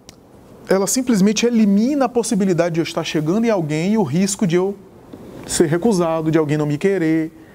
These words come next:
que isso faz parte também pra desenvolver um pouco da, da minha tolerância à frustração. O que é que acontece? Quando eu me frustro, aí eu me mato, aí eu mato o outro, aí o feminicídio que tá por aí, né?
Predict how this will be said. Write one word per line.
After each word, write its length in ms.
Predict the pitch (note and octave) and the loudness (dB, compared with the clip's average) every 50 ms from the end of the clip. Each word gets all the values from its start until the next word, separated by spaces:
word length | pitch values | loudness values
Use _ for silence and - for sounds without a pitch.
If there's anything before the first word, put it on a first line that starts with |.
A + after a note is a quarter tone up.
| - - - - - - - - | -20 -20 -20 -20 -20 -20 -10 -4
que 80 | - B3 | -2 -2
isso 160 | A#3+ - A#3+ | 0 -2 -2
faz 240 | - C4 B3 - - | -4 -2 -4 -4 -4
parte 560 | - - - - C#4+ D#4 - - - - G#3 | -6 -4 -4 -2 -2 -2 -4 -4 -2 -2 -2
também 480 | - - D#3+ D#3 C#3 C#3 C#3 C#3+ D3 D3 - - - - - - - - - - - - - - - | 0 0 0 2 2 0 0 0 -2 -6 -8 -16 -18 -20 -20 -20 -20 -20 -20 -20 -18 -18 -16 -8 -2
pra 180 | - E3+ F#3+ F#3 | -2 0 0 0
desenvolver 500 | D#3 D3 F3+ F#3 D#3+ E3+ C#3+ B2 D#3 E3+ | 0 0 0 2 2 2 2 2 0 0
um 100 | F3 D3+ | 0 -2
pouco 400 | - D3+ D3+ D#3+ D#3 F3 E3 D3+ | 0 0 0 0 0 0 0 0
da, 400 | D#3 D3+ D3+ D3 C#3+ C#3 C3+ C3+ - - - - - - - - | 0 0 0 -2 -4 -4 -8 -10 -14 -18 -20 -20 -20 -10 -4 -2
da 140 | D3+ D#3 | -2 0
minha 200 | D#3+ D#3+ D#3+ D#3 | 0 0 -2 -2
tolerância 460 | D3 E3+ E3 D#3+ D#3 D3 D#3+ D#3 - C#3+ | 0 0 0 0 0 0 -2 -4 -6 -6
à 20 | |
frustração. 460 | - - D3+ - - - G#3+ G3+ - - - | -4 -4 -6 -6 -4 -4 -6 -4 -4 -2 0
O 20 | |
que 60 | - | 0
é 60 | C4 B3+ | 0 0
que 60 | C#4 | -2
acontece? 440 | C4+ C#4 B3+ - G3 E3+ E3 - - | -2 -2 0 2 0 0 0 -2 0
Quando 180 | - A#3 A3+ | 0 2 2
eu 80 | A3+ G#3 | 2 2
me 100 | A3 A3 | 0 -2
frustro, 540 | A3+ - G#3+ A3 A#3+ C4+ - - - C4+ - - - - - | -2 0 2 2 2 2 0 -2 -4 -4 -6 -6 -20 -10 -4
aí 120 | - D#3 D#3+ | -2 0 0
eu 60 | F3 | 2
me 80 | G3 A3 | 0 0
mato, 420 | G3+ F3+ D#3+ D#3+ E3 - - - - - - | 0 0 -2 -4 -6 -8 -12 -20 -16 -8 -2
aí 80 | - F3 | -2 0
eu 60 | E3+ | 0
mato 280 | D#3 C#3+ D3 D3 - G#3 | 0 -2 -2 -2 -2 0
o 100 | F#3+ D#3+ | 0 0
outro, 300 | D#3 D#3 - - - - - - - - - - | 0 -2 -6 -10 -20 -20 -20 -20 -20 -20 -12 -4
aí 140 | - D#3 D#3 | -2 0 0
o 40 | D#3 | 0
feminicídio 760 | - - F3 E3+ E3 E3+ E3+ - - F3+ E3+ E3+ D3+ C#3+ C#3 | 0 0 0 2 2 0 -2 -2 -2 -2 -2 -2 -2 -2 -4
que 100 | - - | -2 -2
tá 80 | C#3+ | -2
por 160 | C3+ - D#3 D3 | 0 0 0 0
aí, 260 | C#3+ C#3+ D3 D#3+ E3 - - - - - - - - - | 0 -2 -4 -6 -8 -12 -20 -20 -20 -20 -20 -18 -12 -8
né? 80 | E3+ | -8